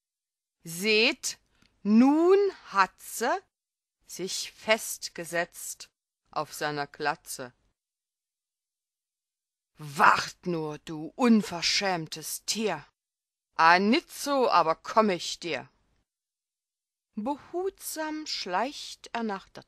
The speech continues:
Tasse, dass er die Fliege da erfasse.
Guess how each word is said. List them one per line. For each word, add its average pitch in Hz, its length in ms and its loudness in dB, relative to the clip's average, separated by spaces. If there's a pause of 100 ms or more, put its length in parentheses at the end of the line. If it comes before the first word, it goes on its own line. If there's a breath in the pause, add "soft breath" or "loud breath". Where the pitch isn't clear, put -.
Tasse, - 540 -14 (720)
dass - 380 -14
er 143 120 -12
die 156 140 -16
Fliege 180 840 -14 (140)
da 151 340 -14 (120)
erfasse. - 840 -18